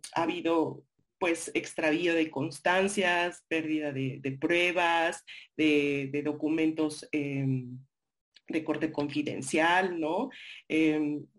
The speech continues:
que, pues, desafortunadamente también, em, han generado nuevamente paralizaciones en los casos. Em, ¿qué otra cuestión podría yo mencionar? Em,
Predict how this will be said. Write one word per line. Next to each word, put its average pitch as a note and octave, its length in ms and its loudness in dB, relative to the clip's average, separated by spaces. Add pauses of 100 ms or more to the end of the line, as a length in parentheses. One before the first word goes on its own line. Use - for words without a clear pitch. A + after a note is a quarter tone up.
(100)
que, D3 380 0
pues, D#3 300 -4
desafortunadamente E3 1200 -2
también, D#3+ 500 2 (400)
em, D3+ 640 0 (340)
han E3+ 260 0
generado E3 600 -2 (240)
nuevamente D#3 560 0
paralizaciones D3 880 -2
en B2+ 140 -6
los C3+ 120 -12
casos. G#3 680 0 (520)
Em, E3+ 1080 -4 (180)
¿qué F#3+ 160 -4
otra F3 320 -6
cuestión E3 380 -2
podría D#3 340 4
yo D3+ 560 2
mencionar? F#3 960 -2 (1400)
Em, G#3 580 2